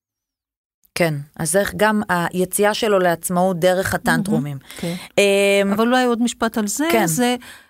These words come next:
Speaker 2: אה, הפתרון לטנטרום זה כמה, כמה, אה, מעט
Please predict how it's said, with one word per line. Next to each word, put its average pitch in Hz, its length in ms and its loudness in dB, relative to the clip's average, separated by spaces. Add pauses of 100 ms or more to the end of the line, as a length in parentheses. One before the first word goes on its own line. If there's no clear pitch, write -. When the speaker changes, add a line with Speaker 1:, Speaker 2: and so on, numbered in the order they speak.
(140)
Speaker 2:
אה, 214 460 0
הפתרון 220 520 -2 (100)
לטנטרום 277 560 0
זה 220 180 0 (120)
כמה, 233 600 0
כמה, 226 240 0 (320)
אה, 208 360 -6
מעט 233 640 -2